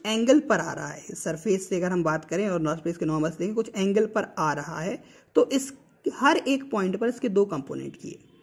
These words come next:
वी के, वेलोसिटी के, तो वी cos I और वी sin I। आप देख सकते हैं अगर ये एंगल आई है तो ये वाली एंगल आई होगा, ठीक है ना? ये दो लाइन पैरेलल हो गई और ये इंटरसेक्टिंग लाइन हो गई, तो ये आई हो गया। तो अगर ये,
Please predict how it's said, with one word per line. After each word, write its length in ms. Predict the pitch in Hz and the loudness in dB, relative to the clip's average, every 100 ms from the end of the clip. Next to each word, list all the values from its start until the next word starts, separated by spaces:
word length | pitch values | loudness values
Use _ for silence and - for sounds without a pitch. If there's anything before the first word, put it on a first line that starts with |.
| _ 160 | _ -2
वी 220 | 165 156 | 2 2
के, 140 | 120 110 - | -2 -8 -6
वेलोसिटी 440 | 143 131 - - | -4 -4 -6 -10
के, 180 | 151 285 453 - - _ _ - | 0 0 0 -6 -20 _ _ 0
तो 100 | 302 - - | 2 0 -2
वी 460 | 165 262 285 - - | 6 8 8 2 -4
cos 260 | 135 - - | -4 -4 0
I 180 | 190 359 - 170 | 2 2 0 -2
और 100 | 151 | 2
वी 160 | 220 - | 2 0
sin 280 | - 143 151 | -6 -10 -10
I। 140 | - 135 | -8 -8
आप 120 | 139 | -4
देख 140 | 156 | -4
सकते 260 | 208 208 202 | -4 -6 -2
हैं 60 | |
अगर 100 | 165 | 2
ये 180 | 156 160 | 4 4
एंगल 240 | 160 165 165 | 4 4 2
आई 120 | 202 | 0
है 100 | 247 | 0
तो 120 | 165 | 0
ये 120 | 139 | 0
वाली 160 | 131 131 | 0 -2
एंगल 300 | 139 - - | -4 -8 -10
आई 140 | 143 - | -12 -14
होगा, 160 | 151 - _ _ _ _ - | -16 -18 _ _ _ _ -6
ठीक 100 | 269 | -2
है 60 | |
ना? 140 | 226 151 - _ - | -2 -4 -12 _ -10
ये 120 | 127 | -8
दो 280 | 127 139 147 | -8 -2 0
लाइन 220 | 147 143 | 2 0
पैरेलल 380 | 131 131 135 180 | -4 -6 -2 0
हो 80 | 254 | 2
गई 120 | 311 | 2
और 200 | - - | 2 -2
ये 100 | 202 | -2
इंटरसेक्टिंग 480 | 190 - - 143 123 | -2 -4 -8 -10 -10
लाइन 120 | 113 | -10
हो 60 | 131 | -12
गई, 60 | 147 | -6
तो 100 | 147 | -2
ये 220 | 143 - 151 | -2 -2 -2
आई 120 | 151 | -2
हो 100 | 175 | 0
गया। 140 | 226 - - - _ _ | -2 -4 -16 -20 _ _
तो 60 | 214 | 2
अगर 160 | 214 226 | 2 4
ये, 220 | 254 | 4